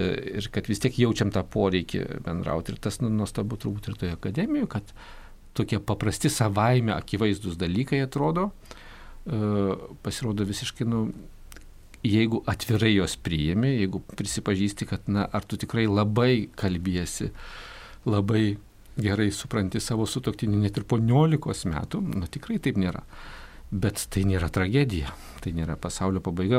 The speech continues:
Pasaulio pabaiga būtų buvusi tragedija, jeigu tu to nebūtum supratęs, nebūtum sau galbūt pripažinęs, kad taip yra. Tai va, tai man tas būdavo labai saldus irgi laikas, kad, kad kaip ir Jonė sakė, ne, kad, na, sunku rasti to laiko, nes sunku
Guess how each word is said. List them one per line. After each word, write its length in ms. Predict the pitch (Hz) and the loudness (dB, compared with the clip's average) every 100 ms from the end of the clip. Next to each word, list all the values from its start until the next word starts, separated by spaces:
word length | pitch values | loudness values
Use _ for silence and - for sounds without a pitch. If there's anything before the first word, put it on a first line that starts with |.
| 117 | 2
Pasaulio 400 | 113 147 147 117 | 2 4 4 4
pabaiga 320 | 107 101 110 | 4 2 2
būtų 300 | 104 98 92 | 0 -2 0
buvusi 240 | 101 90 | 0 0
tragedija, 480 | 98 95 95 101 92 | -2 0 0 2 2
jeigu 160 | 87 92 | 0 -2
tu 160 | - | -4
to 140 | - 92 | -4 -2
nebūtum 460 | 95 87 87 - - | -2 -2 -6 -6 -6
supratęs, 460 | 82 117 113 90 95 | -2 -2 0 0 -2
nebūtum 320 | 87 - - | -2 -6 -8
sau 240 | - 85 78 - | -4 -4 -6 -8
galbūt 300 | 104 92 - | -6 -6 -6
pripažinęs, 540 | - 104 127 254 196 - | -6 -4 -2 0 -2 -2
kad 80 | |
taip 160 | - 147 - | -6 -8 -10
yra. 80 | - - - - - - - | -16 -16 -14 -14 -14 -18 -12
Tai 160 | - 87 | -6 -4
va, 60 | |
tai 140 | - 95 | -2 0
man 140 | 113 110 | 0 0
tas 160 | 95 | -4
būdavo 380 | 107 95 92 95 | -2 -2 -2 -2
labai 300 | 90 87 104 | -2 0 0
saldus 400 | 101 104 92 92 - | 2 0 0 -2 -4
irgi 180 | 98 95 | -4 -2
laikas, 400 | 95 92 85 - | -2 -2 -6 -6
kad, 240 | 85 - | -10 -10
kad 640 | - - - - - - - | -18 -20 -20 -20 -20 -20 -16
kaip 140 | - 95 | -6 -4
ir 120 | 87 | -2
Jonė 240 | 92 95 85 | 0 0 2
sakė, 380 | 127 113 - 90 | 2 0 0 -2
ne, 120 | 85 | -2
kad, 200 | 87 - | -4 -2
na, 120 | 92 | -2
sunku 460 | - 127 123 196 170 127 | 2 2 6 4 4 4
rasti 360 | 135 131 - | 4 4 -2
to 140 | - 82 | -2 -2
laiko, 380 | 71 71 - 69 | -2 -4 -6 -6
nes 200 | 90 - | -4 -4
sunku 540 | - 98 90 - 143 | -2 -2 0 0 0